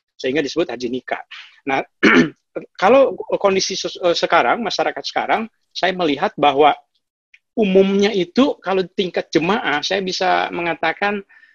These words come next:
eh, sembilan puluh persen barangkali itu bisa menerima, kalau,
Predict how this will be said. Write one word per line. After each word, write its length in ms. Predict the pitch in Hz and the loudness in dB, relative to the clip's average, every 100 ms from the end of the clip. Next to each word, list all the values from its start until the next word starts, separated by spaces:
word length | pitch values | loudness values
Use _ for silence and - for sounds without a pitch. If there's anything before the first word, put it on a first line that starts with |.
| _ _ | _ _
eh, 840 | 175 170 165 165 160 175 175 180 185 | 0 4 4 4 2 0 0 -2 -4
sembilan 600 | - 180 139 151 165 170 | -6 -4 2 4 4 2
puluh 200 | 160 165 | 0 0
persen 480 | 175 156 - 196 190 | 0 0 0 0 2
barangkali 680 | 160 156 151 156 170 196 175 | 2 0 0 0 0 0 -4
itu 120 | 220 | -6
bisa 320 | 156 185 240 | -6 -2 0
menerima, 640 | 202 175 170 180 147 - _ | 0 2 0 0 -4 -6 _
kalau, 320 | - 143 | -4 -4